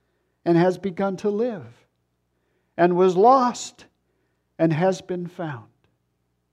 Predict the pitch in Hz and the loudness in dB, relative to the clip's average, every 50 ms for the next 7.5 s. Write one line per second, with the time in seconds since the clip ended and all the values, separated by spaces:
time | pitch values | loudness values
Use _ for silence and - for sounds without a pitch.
0 | _ _ _ _ _ _ _ _ _ _ _ _ _ _ _ - 160 165 165 156 | _ _ _ _ _ _ _ _ _ _ _ _ _ _ _ -4 -2 -2 -2 0
1 | 147 180 196 220 233 226 220 214 214 _ _ _ _ _ _ _ _ _ _ _ | -2 -2 -2 -2 -2 -4 -6 -8 -10 _ _ _ _ _ _ _ _ _ _ _
2 | _ _ _ _ _ _ _ _ _ _ _ - 165 180 220 214 220 - - - | _ _ _ _ _ _ _ _ _ _ _ -8 0 2 2 2 2 -2 -20 -20
3 | _ _ _ _ _ _ _ _ _ _ - 185 220 254 262 254 226 - - 202 | _ _ _ _ _ _ _ _ _ _ -6 -4 -4 -4 -2 -4 -6 -6 -6 -6
4 | 180 - - - - - - - 233 233 254 277 285 269 233 180 143 131 123 120 | -6 -6 -8 -12 -14 -16 -16 -12 -8 -4 0 0 0 0 0 -2 -4 -4 -6 -10
5 | 117 - - _ _ _ - - - - - - - 294 269 240 - 160 143 139 | -14 -20 -20 _ _ _ -14 -12 -10 -10 -6 0 2 2 2 2 0 -2 -2 -2
6 | 143 139 _ _ _ _ - - 190 156 123 120 - 160 196 262 277 - - _ | -2 -4 _ _ _ _ 0 0 0 0 0 -8 -8 -2 0 0 0 0 -4 _
7 | - 160 139 131 135 147 - - - - | -10 -6 -6 -6 -6 -8 -10 -14 -16 -20